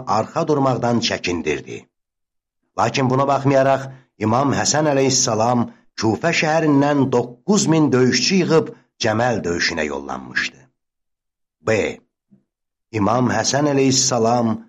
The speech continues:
Süffeyn döyüşündə. Süffeyn döyüşündə də qoşunun səfərbər edilməsində İmam Həsən əleyhissalamın iştirakı olmuşdur. O,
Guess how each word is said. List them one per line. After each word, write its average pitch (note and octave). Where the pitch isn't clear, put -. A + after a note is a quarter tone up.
Süffeyn G2+
döyüşündə. B1+
Süffeyn F#3+
döyüşündə E3
də D3+
qoşunun C#3
səfərbər C#3+
edilməsində A2
İmam B2
Həsən C3+
əleyhissalamın D3+
iştirakı G2
olmuşdur. -
O, A#2+